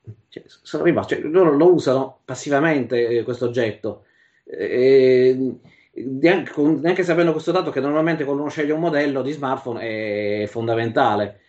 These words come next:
Eh, mi sono reso conto dell'enorme differenza con noi, che quando usavamo questi computer, eh, quando si, li programmavamo, eravamo costretti a, a conoscere benissimo cosa fossero i singoli byte e i singoli bit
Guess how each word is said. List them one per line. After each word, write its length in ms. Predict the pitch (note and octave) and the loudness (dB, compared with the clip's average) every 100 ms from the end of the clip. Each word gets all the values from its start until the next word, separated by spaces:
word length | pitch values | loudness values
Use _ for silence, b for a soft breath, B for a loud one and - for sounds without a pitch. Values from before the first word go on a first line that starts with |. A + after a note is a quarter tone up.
| b b b | b b b
Eh, 1000 | - - F3 E3+ E3 E3 E3 D#3 C3+ B2+ D#3 D#3+ F3 - - _ - | -10 -4 0 4 4 4 4 2 2 -2 -6 -14 -14 -16 -20 _ -14
mi 160 | - | -2
sono 180 | F#3 A3 | 4 4
reso 180 | G#3+ G3+ | 4 4
conto 200 | A3 F#3 | 4 4
dell'enorme 420 | E3 E3+ G3 F3+ | 4 4 4 2
differenza 560 | E3 D#3+ D#3+ D#3+ D#3 C#3+ | 0 2 2 2 0 -4
con 160 | D#3+ | -2
noi, 420 | E3 D3+ D#3 D3 C3 | 0 0 0 -2 -4
che 420 | C3 B2+ C#3 C3+ | -4 -4 -4 -8
quando 300 | C#3 D3 C#3 | -4 0 0
usavamo 440 | B2 C3+ C3+ B2+ | 0 0 0 0
questi 220 | A#2 B2 C3+ | -2 -4 -2
computer, 680 | C#3 C3 B2+ A#2+ A#2 A#2 A2+ | -2 0 0 2 2 2 0
eh, 220 | A2+ G#2+ | -2 -2
quando 460 | A2 A2+ A2+ G#2+ G2+ | -2 -2 -2 -2 -2
si, 280 | A#2 G#2+ A2 | -4 -4 -4
li 180 | A2+ | -2
programmavamo, 680 | G#2 A#2+ C#3 C#3 A#2 A#2 G#2 B B B | 0 2 4 4 2 0 -4 B B B
eravamo 420 | B2 C3 C3+ A#2+ | 2 2 0 -2
costretti 760 | B2+ - D#3 C3+ - A#2+ A#2 B B | -6 -2 -2 -2 -4 -4 -4 B B
a, 420 | A#2 A#2+ A2 G#2 G#2 | -6 -6 -4 -6 -8
a 100 | - | -2
conoscere 560 | D3 D#3+ D#3 C#3+ C3+ | 0 0 0 -4 -2
benissimo 520 | C#3 E3 F3 D3+ B2+ | 0 0 0 -4 -6
cosa 220 | A#2+ B2+ B2 | -6 -6 -2
fossero 500 | C3+ - C3 B2+ - B | -2 0 0 0 -2 B
i 80 | B | B
singoli 380 | - F#3 D#3+ C#3 | 0 2 4 4
byte 420 | D3+ E3 D3 C#3 | 2 2 2 -2
e 40 | C#3 | -4
i 40 | |
singoli 340 | E3 D3 C3+ | -4 -4 -4
bit 560 | B2+ D3+ B2 - A2 | -2 -2 -2 -6 -8